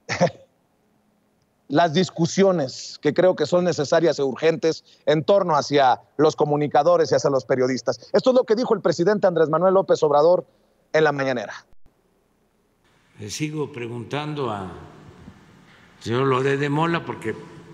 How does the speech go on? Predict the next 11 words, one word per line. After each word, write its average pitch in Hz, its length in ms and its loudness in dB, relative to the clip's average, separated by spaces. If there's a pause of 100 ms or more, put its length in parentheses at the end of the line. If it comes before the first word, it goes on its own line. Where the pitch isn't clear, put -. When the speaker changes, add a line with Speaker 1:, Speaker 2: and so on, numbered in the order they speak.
(1040)
Speaker 2:
el 143 180 -2
Instituto 165 640 -2
de 180 160 0
la 226 220 -6
Transparencia 131 1160 -4 (640)
<laughs> - 680 -20
no 180 280 0
quiere 165 560 -2 (2000)
que 127 160 -2
yo 143 600 -4
transparente 131 920 -6